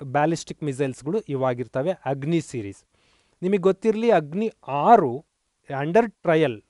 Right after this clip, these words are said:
ಇದು ಸಂಶೋಧನೆಗಳಾಗ್ತಾ ಇದೆ, ಇದು ಪ್ರಯೋಗಗಳು ಮಾಡ್ತಾ ಇದ್ದಾರೆ, ಇನ್ನೂ ನಮಗೆ ಆಪರೇಷನಲ್ ಆಗಿ ಬಂದಿಲ್ಲ.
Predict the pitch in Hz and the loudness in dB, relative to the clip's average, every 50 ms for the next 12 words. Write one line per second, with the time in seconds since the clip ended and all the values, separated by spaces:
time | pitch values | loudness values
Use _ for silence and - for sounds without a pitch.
0 | _ _ - 151 147 190 214 220 226 220 - _ _ _ _ _ - 143 - 170 | _ _ -6 -2 0 0 2 2 0 -2 -6 _ _ _ _ _ -10 -4 -2 -2
1 | 165 170 - - 226 214 226 220 214 196 196 180 175 170 160 - _ - 165 160 | -2 0 0 0 2 2 2 2 2 4 4 4 4 2 0 -2 _ -4 -4 -2
2 | 160 208 233 254 254 240 _ - 170 160 170 160 147 _ - 160 156 160 175 175 | 2 2 2 2 2 -2 _ -10 -6 -4 -4 -6 -6 _ -2 0 2 2 2 2
3 | 180 185 170 151 131 131 156 180 185 _ - 165 143 120 117 107 120 147 180 _ | 0 -2 -2 0 0 0 0 0 0 _ -2 -2 0 -2 -4 -4 -6 -6 -8 _
4 | _ _ _ _ _ _ _ _ - 175 185 220 247 233 214 196 190 190 202 160 | _ _ _ _ _ _ _ _ -6 -4 0 0 2 2 2 2 2 4 4 6
5 | 160 175 - - 247 240 233 - - 214 190 185 180 165 139 120 131 131 147 151 | 6 4 4 4 2 2 2 2 -2 -4 -2 0 0 -2 -2 -4 -6 -4 -2 -2
6 | 147 120 101 98 - | -2 -2 -4 -8 -12